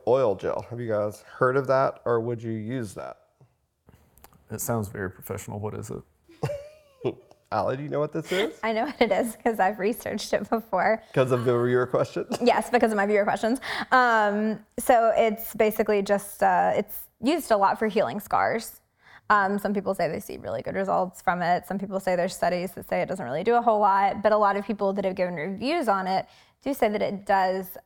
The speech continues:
Speaker 3: help them, but it is, uh, its number one ingredient is mineral. That was one of the trend videos I actually ran into, was that they were like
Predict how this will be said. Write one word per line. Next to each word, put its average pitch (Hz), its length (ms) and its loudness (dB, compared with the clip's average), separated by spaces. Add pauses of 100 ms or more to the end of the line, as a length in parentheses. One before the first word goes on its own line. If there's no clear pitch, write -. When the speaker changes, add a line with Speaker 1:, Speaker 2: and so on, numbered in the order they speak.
(120)
Speaker 3:
help - 600 -2
them, 277 420 -4
but 214 100 2
it 202 160 -2
is, 202 500 -2
uh, 190 320 -2
its - 200 -8
number 208 300 0
one 226 140 0
ingredient 202 640 -4
is 202 200 -6
mineral. 190 400 -2
That 214 140 4
was 214 100 2
one 214 120 -2
of 196 100 -2
the 185 280 0 (240)
trend 208 340 0
videos 185 280 0
I 180 120 4
actually 185 240 -2
ran 165 240 -4
into, 196 260 -4 (400)
was 202 560 2
that 190 240 -2
they 196 100 4
were 196 140 2
like 180 460 0